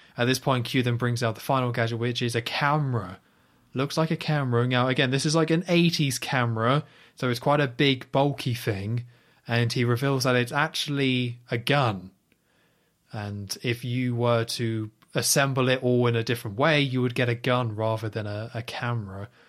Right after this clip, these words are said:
And there's the handle of this camera has an optical palm reader in it. So Bond holds it, Q programs it, and then says, "There you go.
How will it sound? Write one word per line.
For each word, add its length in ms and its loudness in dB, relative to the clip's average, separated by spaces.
And 480 0
there's 300 2
the 120 2
handle 760 4
of 200 0
this 160 0
camera 480 0
has 140 -2
an 100 -4
optical 500 -2
palm 480 0
reader 420 -4
in 80 -8
it. 260 -8
So 440 -2
Bond 280 2
holds 420 0
it, 240 2
Q 420 2
programs 760 2
it, 340 0
and 80 0
then 120 2
says, 220 0
"There 120 4
you 140 2
go. 380 4